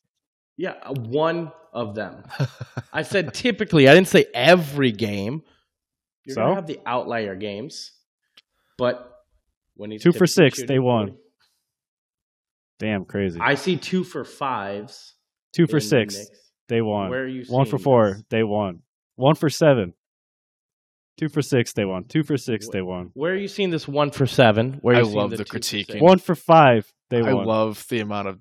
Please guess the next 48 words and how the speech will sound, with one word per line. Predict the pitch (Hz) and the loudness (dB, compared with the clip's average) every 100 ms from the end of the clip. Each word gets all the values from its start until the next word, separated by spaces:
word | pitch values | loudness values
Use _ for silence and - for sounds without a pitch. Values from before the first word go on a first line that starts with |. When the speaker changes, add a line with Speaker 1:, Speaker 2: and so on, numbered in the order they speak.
| _ - | _ -8
Speaker 2:
to | 123 | -6
the | |
Speaker 1:
Where | 135 | -4
Speaker 2:
de-, | 143 | -6
Speaker 1:
are | 139 | -6
Speaker 2:
the | - | -8
Speaker 1:
you | 117 | -10
Speaker 2:
degree | 98 98 101 101 | -12 -10 -8 2
Speaker 1:
seeing | 220 254 | 6 8
Speaker 2:
of | |
Speaker 3:
Two | 202 | 6
for | 202 | 2
Speaker 2:
pettiness | - | 6
you | 208 | 6
guys | 214 | 8
are | |
Speaker 3:
seven, | 170 110 | 6 2
Speaker 2:
willing | 104 | -2
to | 101 | -6
go. | 104 101 | -6 -4
Speaker 3:
they | 143 143 | 0 2
Speaker 1:
Where | 233 | 2
Speaker 3:
won. | 120 | 2
Speaker 1:
are | |
you | 233 | 0
getting | 185 254 247 175 | 4 6 6 2
these | 127 92 90 - - _ - | -4 -10 -14 -20 -20 _ -8
numbers? | 160 208 139 104 - | -4 -4 -6 -12 -16
Because | 165 160 156 - | -14 -8 -8 4
I'm | 320 349 | 6 6
Speaker 3:
Fucking | 330 302 | 4 0
Speaker 1:
looking | 302 | 2
Speaker 3:
read. | 339 349 226 | 4 4 2
Speaker 1:
at | |
Speaker 3:
Use | 240 277 | 0 -2
your | 262 | -4
goddamn | 196 208 214 233 247 247 240 | -6 0 0 0 0 0 0
Speaker 1:
I, | 262 285 180 185 | 0 2 0 -2
Speaker 3:
eyes. | - - 160 - | -6 -18 -20 -10
Speaker 1:
okay, | 196 202 226 247 _ | -10 -8 -12 -14 _
one | 147 175 220 | -14 -10 -10
for | 214 226 | -10 -12
one, | 202 190 131 101 - | -8 -8 -8 -14 -14
they | 139 | -12
win. | 131 147 123 107 _ _ | -10 -10 -12 -16 _ _
Zero | 131 175 | -10 -10
for | 175 165 | -10 -10
seven, | 196 143 107 | -10 -10 -12